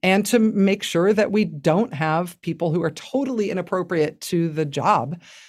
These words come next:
uh, aspiring for the job with the party support. And so,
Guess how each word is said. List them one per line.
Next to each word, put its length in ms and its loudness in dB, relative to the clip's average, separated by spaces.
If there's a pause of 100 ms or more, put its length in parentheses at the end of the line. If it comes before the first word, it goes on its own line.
(120)
uh, 240 2
aspiring 520 2
for 100 -2
the 100 0
job 280 0
with 100 -2
the 60 -4
party 220 0
support. 440 0 (300)
And 160 2
so, 380 2